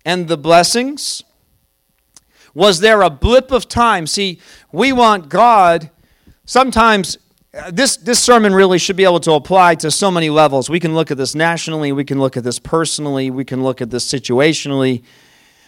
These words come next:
But here's the thing. God and his grace, it really is,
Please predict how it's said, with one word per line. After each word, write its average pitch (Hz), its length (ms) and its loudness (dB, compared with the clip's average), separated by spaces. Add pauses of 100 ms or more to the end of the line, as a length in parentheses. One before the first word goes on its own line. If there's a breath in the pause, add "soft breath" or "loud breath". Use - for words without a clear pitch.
(300 soft breath)
But 156 160 -2
here's 214 320 0
the 185 140 0
thing. 143 500 -2 (600)
God 202 640 4 (220)
and 175 140 0
his 156 180 0
grace, 175 760 2 (800)
it 175 140 -2
really 202 380 4
is, 175 160 -4